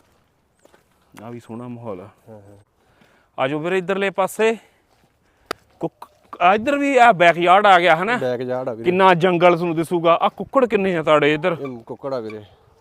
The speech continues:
Speaker 1: ਹਾਂ ਨਾ, ਬਹੁਤ ਲੋੜੇ ਦੇ ਕੁੱਕੜ ਰੱਖੀ
Speaker 2: ਬਿਲਕੁਲ
Speaker 1: ਬੈਠੇ ਹੋ ਤੁਸੀਂ
Speaker 2: ਵੀਰੇ।
Speaker 1: ਤਾਂ। ਕਮਾਲ। ਆ ਟਰੱਕ ਟਰੁੱਕ,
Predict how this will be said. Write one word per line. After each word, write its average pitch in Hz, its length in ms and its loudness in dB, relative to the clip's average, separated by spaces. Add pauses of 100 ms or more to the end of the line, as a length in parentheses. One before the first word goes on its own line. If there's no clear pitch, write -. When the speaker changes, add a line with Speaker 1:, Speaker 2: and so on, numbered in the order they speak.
(180)
Speaker 1:
ਹਾਂ 147 100 -6
ਨਾ, 208 80 -2
ਬਹੁਤ 170 300 -2
ਲੋੜੇ 180 280 -6
ਦੇ 208 100 -6
ਕੁੱਕੜ - 280 -12 (100)
ਰੱਖੀ 196 180 -2
Speaker 2:
ਬਿਲਕੁਲ 127 120 -4
Speaker 1:
ਬੈਠੇ 147 160 -4
ਹੋ 123 60 -8
ਤੁਸੀਂ 156 160 -6
Speaker 2:
ਵੀਰੇ। 113 120 -12
Speaker 1:
ਤਾਂ। 151 120 -6 (800)
ਕਮਾਲ। 123 380 -6
ਆ 156 200 0
ਟਰੱਕ 151 360 -4
ਟਰੁੱਕ, 143 540 -4